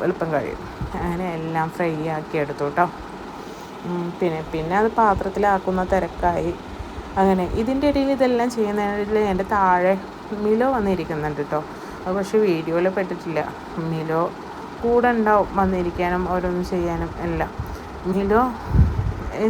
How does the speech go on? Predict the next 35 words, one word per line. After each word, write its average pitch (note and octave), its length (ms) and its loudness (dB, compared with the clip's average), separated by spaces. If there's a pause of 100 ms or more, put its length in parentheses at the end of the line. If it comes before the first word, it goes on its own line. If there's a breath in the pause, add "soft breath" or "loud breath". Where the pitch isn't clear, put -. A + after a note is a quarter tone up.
(120)
ചില B3 140 2 (140)
സമയങ്ങളിൽ A3+ 460 2
എന്നെ G#3 200 -2
വല്ലാതെ F#3+ 440 2
ബുദ്ധിമുട്ടിക്കും. D#3 520 -4 (560 loud breath)
ഈ A3+ 40 4 (220)
അടുക്കളൻ്റെ F#3+ 540 0 (680)
തിണ്ടി G3+ 280 4 (100)
തിട്ടിൽ F#3+ 300 2 (180)
അവന് F#3+ 260 0
കയറിയിരിക്കാൻ F3 720 2
തുടങ്ങിയിട്ടുണ്ട്. D#3 520 -2 (140)
ഇടയ്ക്കിടയ്ക്ക് F3+ 520 -2
കയറും E3+ 300 2 (100)
അതിൽ D#3+ 160 -2 (120)
വന്നിട്ട്. D#3+ 280 -6 (600 loud breath)
അപ്പോൾ G#3+ 200 4 (160)
എനിക്ക് G3 280 0
ദേഷ്യം F#3+ 300 4
വന്ന് F#3 140 2 (120)
ഞാൻ F3 200 0
അവനെ F3+ 220 2
ചീത്ത E3+ 260 0
പറയുകയും D#3+ 280 0
ചെയ്യും. D#3+ 240 -4 (120)
പിന്നെ F#3+ 320 2 (100)
കുറച്ച് A3+ 340 4
നേരം G#3 280 2
ഒരു G3 140 0
അഞ്ച് F#3 220 0
പത്ത് F3+ 220 -4
മിനിറ്റ് E3+ 280 -2
നേരത്തിന് E3 400 -2
അവിടെ D#3 260 -2
കാണില്ല. D3 340 -2